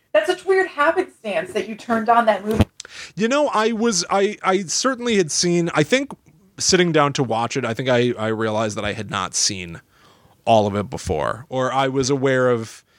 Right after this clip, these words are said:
Speaker 2: some of its reputation. Like, there's, there's a whole, like, movement of sort of industrial filmmakers. Like, George Romero made, like, a lot of, like, commercial work, not, like, movies, but, like, literally, like,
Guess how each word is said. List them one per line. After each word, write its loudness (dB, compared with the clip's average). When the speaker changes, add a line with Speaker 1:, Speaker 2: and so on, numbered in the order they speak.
Speaker 2:
some 2
of 4
its 2
reputation. -4
Like, 2
there's, 4
there's 4
a 4
whole, 2
like, 0
movement -4
of -4
sort 0
of -2
industrial -2
filmmakers. -2
Like, -4
George 6
Romero 0
made, -4
like, -4
a -2
lot 0
of, -6
like, -6
commercial 2
work, -6
not, 0
like, -2
movies, -2
but, -8
like, -4
literally, 2
like, -6